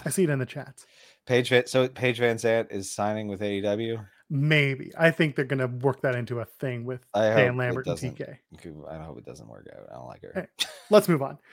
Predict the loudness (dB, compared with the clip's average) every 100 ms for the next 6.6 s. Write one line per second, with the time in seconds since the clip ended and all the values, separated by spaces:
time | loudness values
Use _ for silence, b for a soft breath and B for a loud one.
0 | b b b 6 6 6 4 4 6 4
1 | 4 6 6 6 4 0 -2 -2 6 6
2 | 6 2 0 0 4 8 8 8 0 2
3 | -2 -2 6 10 10 8 2 2 2 2
4 | -2 -2 4 4 4 2 0 2 -4 -2
5 | 4 4 6 4 2 -4 0 6 6 4
6 | -4 0 2 2 -2 -12